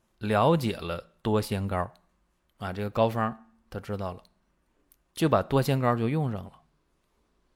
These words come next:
一天三次，尽可能间隔八小时，一次一勺，直接挖出一勺来吃没有问题，用水冲着喝也没有问题，都可以，看个人的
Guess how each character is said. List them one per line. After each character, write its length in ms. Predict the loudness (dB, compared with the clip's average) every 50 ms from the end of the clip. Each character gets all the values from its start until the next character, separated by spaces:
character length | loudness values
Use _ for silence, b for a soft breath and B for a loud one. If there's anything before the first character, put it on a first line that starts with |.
| _ _ _ _ _ _
一 120 | -4 -4 -2
天 180 | 0 -2 -2
三 200 | 0 -2 -2 -2
次， 180 | -2 -4 -4 -4
尽 200 | -4 -4 -4 -4
可 120 | -4 -6
能 120 | -6 -6 -6
间 180 | -4 -4 -4
隔 120 | -2 -2 -2
八 160 | -2 -2 -2
小 160 | -2 -4 -6
时， 300 | -6 -10 -10 -10 -10 -10 -6
一 140 | -4 -4 -4
次 200 | -4 -4 -4 -4
一 80 | -4
勺， 300 | -4 -2 -2 -2 -2 -2 -4 _ _ _ _ _ _ _ _ _ _ _ _ _ _ _ _ -6
直 160 | 0 0 2
接 200 | 4 4 4 4 4
挖 240 | 4 4 4 4 4
出 120 | 2 2
一 80 | 2 2
勺 160 | 4 2 2
来 120 | 2 2
吃 200 | -2 -2 -4 -2
没 120 | -2 0 0
有 100 | 0 0
问 180 | 0 -2 -2
题， 240 | -4 -6 -10 -12 -14 _ _ _ _ _ _ _ _ _ _ -4
用 140 | -2 -2 -2
水 220 | 0 -2 -8 -8
冲 280 | -6 -6 -2 0 2 2
着 100 | 2 2
喝 260 | 2 2 0 0 0 -2
也 100 | -8 -6
没 120 | -4 -4
有 80 | -4 -4
问 140 | -6 -6
题， 140 | -8 -12 -12
都 160 | -8 -8 -8
可 160 | -8 -8 -10 -10
以， 160 | -12 -14 -18 _ _ _ _ _ _ _ _ _ _ _ _ _ -12
看 180 | -6 -4 -4 0
个 120 | 0 0
人 180 | 0 0 -2 -2
的 260 | -2 -4 -4 -6 -12